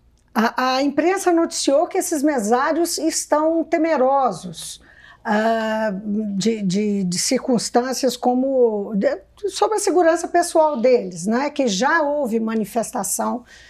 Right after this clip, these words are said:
de temor por parte de alguns. Isso chegou à Justiça Eleitoral? Como é que isso vem sendo tratado?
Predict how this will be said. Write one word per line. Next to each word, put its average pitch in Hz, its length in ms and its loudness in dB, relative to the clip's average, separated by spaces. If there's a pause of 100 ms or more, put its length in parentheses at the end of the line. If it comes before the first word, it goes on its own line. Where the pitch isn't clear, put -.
(140)
de 220 160 4
temor 240 460 2
por 277 200 0
parte 240 460 -2
de 220 120 2
alguns. 269 680 0 (320)
Isso 349 260 4
chegou 302 600 2
à 202 100 2
Justiça 226 480 -2
Eleitoral? 220 640 2
Como 262 180 -4
é 269 80 -4
que 269 160 -4
isso 254 260 -2
vem 240 180 4
sendo 214 640 0
tratado? 226 920 -2